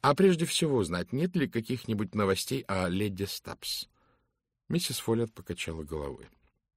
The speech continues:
«Позавчера у Корнуолла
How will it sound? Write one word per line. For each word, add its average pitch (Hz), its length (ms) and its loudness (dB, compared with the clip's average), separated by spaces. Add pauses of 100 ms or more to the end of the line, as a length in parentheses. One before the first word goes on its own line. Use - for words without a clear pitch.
(1000)
«Позавчера 147 600 0
у 107 100 2
Корнуолла 87 800 -4